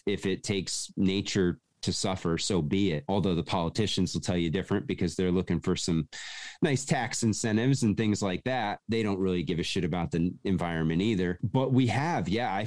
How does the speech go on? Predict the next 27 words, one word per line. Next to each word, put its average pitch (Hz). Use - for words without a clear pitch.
I 127
really 147
feel 156
like 120
we've 110
lost 113
that 104
touch. 104
And 101
that's 143
why, 110
you 127
know, 117
when 101
you 131
said 120
before, 101
we 104
always 98
think 107
we're 101
the 98
most 95
civilized 92
and 95
most 95
evolved, 92